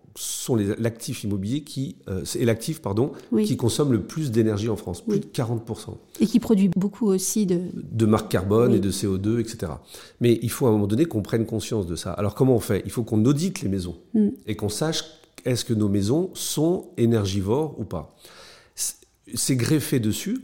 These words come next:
Speaker 1: sur cette tendance qui date depuis la cop vingt et un, hein,
Speaker 2: Oui.
Speaker 1: mais le, qui s'est un peu accélérée ces dernières années,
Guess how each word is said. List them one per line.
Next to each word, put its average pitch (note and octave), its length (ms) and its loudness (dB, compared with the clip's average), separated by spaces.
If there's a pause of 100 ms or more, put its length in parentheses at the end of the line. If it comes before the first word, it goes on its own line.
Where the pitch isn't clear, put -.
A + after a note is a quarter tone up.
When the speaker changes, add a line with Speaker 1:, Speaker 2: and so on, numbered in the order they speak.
(140)
Speaker 1:
sur - 220 -8
cette - 280 -2
tendance B2 460 4
qui - 140 -6
date G2+ 200 0
depuis F#2+ 300 -4
la F#2 140 0
cop F#2 280 -4
vingt F#2 220 -2
et C#3+ 60 2
un, F3 100 0
hein, C#3 320 -2
Speaker 2:
Oui. G#3+ 280 6
Speaker 1:
mais - 60 -8
le, - 160 -8
qui F#2 140 -10
s'est - 120 -4
un G2 80 2
peu G2+ 120 -2
accélérée G2+ 420 0
ces G2 160 -4
dernières F2+ 640 -2
années, D3+ 360 0